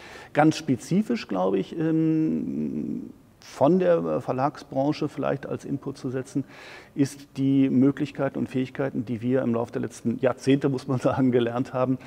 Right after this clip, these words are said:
im Mo-, Modell des Abo-Controllings. Weil ich glaube, das Abo-Modell ist etwas, was nicht nur in der Verlagsbranche, sondern inzwischen sehr, sehr vielen Branchen eine zentrale Bedeutung einnimmt und natürlich einfach auch von der Stabilität der Finanzflüsse ein enorm interessantes Geschäftsmodell ist.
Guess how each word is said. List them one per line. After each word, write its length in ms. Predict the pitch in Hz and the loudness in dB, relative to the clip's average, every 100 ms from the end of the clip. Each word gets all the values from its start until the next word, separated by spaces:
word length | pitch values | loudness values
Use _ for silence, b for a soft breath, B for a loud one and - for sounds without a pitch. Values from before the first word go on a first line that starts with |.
| B B B - | B B B -2
im 200 | 135 131 | 4 6
Mo-, 140 | 127 | 6
Modell 300 | 123 127 127 | 4 2 4
des 120 | 127 - | 2 0
Abo-Controllings. 1000 | 156 160 - 107 - 107 107 113 107 123 | 4 4 2 -8 -6 -8 -8 -10 -6 0
Weil 120 | 127 | 0
ich 80 | 123 | 2
glaube, 200 | 139 131 | 0 0
das 180 | - | -4
Abo-Modell 600 | - 170 127 113 110 117 139 | 0 4 4 2 0 0 -2
ist 160 | 120 | -4
etwas, 360 | 123 - 131 - | -8 -8 -8 -4
was 300 | 127 - - | -4 -2 2
nicht 320 | 123 147 - | 4 4 2
nur 140 | 156 | 2
in 40 | 135 | 4
der 80 | - | 2
Verlagsbranche, 760 | 117 117 - - 139 139 135 | 2 0 0 -4 -2 -2 0
sondern 320 | 117 123 127 | 2 2 4
inzwischen 560 | 131 131 - 123 135 120 | 2 -2 -2 -2 0 2
sehr, 240 | 120 139 | 2 2
sehr 140 | 135 127 | 2 0
vielen 340 | 135 127 120 | 0 2 2
Branchen 500 | 107 120 127 131 127 | 0 -2 -2 0 2
eine 260 | - 120 120 | 0 -2 -2
zentrale 720 | - 120 - 110 117 123 120 - B B B B | -2 -4 -2 -2 0 0 -2 -6 B B B B
Bedeutung 480 | 117 120 143 170 - | 2 6 6 6 0
einnimmt 640 | 151 160 165 175 196 - - | 2 2 2 2 2 -2 0
und 420 | 143 147 156 - | 4 6 4 2
natürlich 440 | 147 131 151 143 | -2 0 -2 -2
einfach 240 | 135 131 139 | -4 -4 -4
auch 220 | - 123 | -2 -2
von 200 | - 131 | 0 2
der 180 | 123 117 | 2 0
Stabilität 640 | - 151 160 123 123 117 | 2 4 4 2 0 -2
der 80 | 117 | -4
Finanzflüsse 640 | 123 117 123 - 127 - | -2 -2 -4 -4 -4 -2
ein 140 | 117 127 | 0 2
enorm 280 | 123 123 | 4 2
interessantes 580 | - - 110 120 120 - | 0 -6 -2 -2 -2 -6
Geschäftsmodell 640 | - 104 - - 107 92 95 | -8 -8 -8 -6 -6 -4 -6
ist. 260 | 95 - | -8 -12